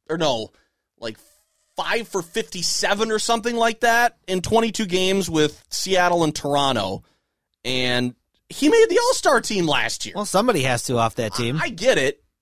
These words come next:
Speaker 2: And he hit thirty bombs, but you know what? He didn't play in one game that mattered.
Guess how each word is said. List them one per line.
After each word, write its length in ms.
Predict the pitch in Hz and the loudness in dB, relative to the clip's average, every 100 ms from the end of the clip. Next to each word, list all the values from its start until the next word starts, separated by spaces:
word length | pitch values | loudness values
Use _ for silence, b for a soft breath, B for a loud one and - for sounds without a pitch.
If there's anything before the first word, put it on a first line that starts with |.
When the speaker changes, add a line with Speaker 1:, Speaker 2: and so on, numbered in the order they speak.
| _ | _
Speaker 2:
And 100 | 190 | -2
he 60 | 196 | 2
hit 160 | 226 202 | 2 4
thirty 260 | 214 202 | 4 6
bombs, 440 | 180 196 202 196 160 | 6 6 6 2 2
but 220 | 170 170 | 0 2
you 100 | 175 | 0
know 160 | 180 | 4
what? 220 | 180 190 147 | 6 6 4
He 220 | 170 170 | -4 -2
didn't 280 | 170 175 - | 0 0 0
play 200 | 170 165 | 2 2
in 140 | 147 | 2
one 300 | 135 151 160 | 2 2 2
game 240 | 151 151 139 | 0 -2 -2
that 160 | 120 | -6
mattered. 400 | 127 120 139 - | -4 -4 -6 -10